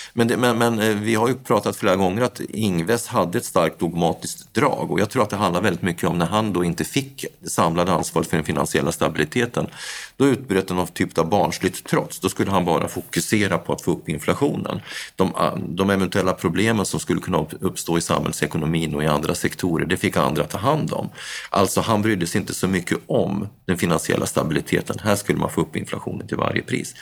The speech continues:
Och det har fått de här konsekvenserna. Och nu har vi det svart på vitt, och, och Sveriges, eh, finans-, finansutskottet ställer sig bakom det här. Och det är klart att det är en kritik, och du kan också notera att Thedéen har tagit till sig den här kritiken. Så att när han i ett långt tal här i veckan på Nationalekonomiska föreningen i, i Uppsala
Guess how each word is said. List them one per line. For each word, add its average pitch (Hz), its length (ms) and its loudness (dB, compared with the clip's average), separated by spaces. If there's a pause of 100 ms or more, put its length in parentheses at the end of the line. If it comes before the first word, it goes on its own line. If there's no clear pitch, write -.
(180)
Och 143 80 2
det 170 60 6
har 175 80 8
fått 170 220 0
de 131 100 0
här 123 60 4
konsekvenserna. - 680 0
Och 107 100 0
nu 127 80 2
har 139 140 2
vi 123 80 0
det 123 60 0
svart 117 260 0
på 104 80 -2
vitt, 131 240 -2
och, 113 140 0 (440)
och 117 100 2
Sveriges, 107 520 2
eh, 101 380 2 (760)
finans-, 107 500 0
finansutskottet 104 1160 -2
ställer 98 300 2
sig - 140 -2
bakom 123 320 2
det 107 60 2
här. 95 120 2
Och 92 80 0
det 92 60 -2
är - 20 0
klart 117 220 0
att 101 100 -2
det 90 100 4
är 87 60 4
en 120 120 0
kritik, 95 440 -2
och 87 60 0
du 85 80 0
kan 98 140 2
också 87 220 0
notera 101 440 0
att 95 80 -4
Thedéen 90 320 0
har 101 80 0
tagit 90 260 0
till - 180 -2
sig - 80 -10
den - 100 -6
här - 80 0
kritiken. - 540 -2
Så - 80 4
att - 120 2
när 92 100 2
han 95 140 2 (440)
i - 80 2
ett - 120 0
långt 95 360 2
tal 117 280 4
här 90 120 0
i 87 40 4
veckan 90 340 0
på - 80 -6
Nationalekonomiska 85 920 0
föreningen 90 480 0
i, 80 60 0
i 85 260 0
Uppsala 92 560 2